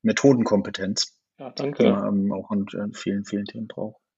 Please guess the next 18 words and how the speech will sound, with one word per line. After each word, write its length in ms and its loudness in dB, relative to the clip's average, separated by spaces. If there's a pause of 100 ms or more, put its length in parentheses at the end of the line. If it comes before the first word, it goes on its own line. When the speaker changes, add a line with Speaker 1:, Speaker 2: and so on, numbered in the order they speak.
Speaker 2:
Im 100 0
privaten 520 6
Bereich 680 2
reicht 480 -2
Excel 300 -8
vielleicht 420 -6
noch 160 -6
aus. 500 0 (720)
Also 120 8
ich 80 2
habe 140 8
noch 100 6
keine 240 4
Datenbank 540 4
für 200 4
eine 220 0
Autoentscheidung 680 -2
angelegt. 540 -6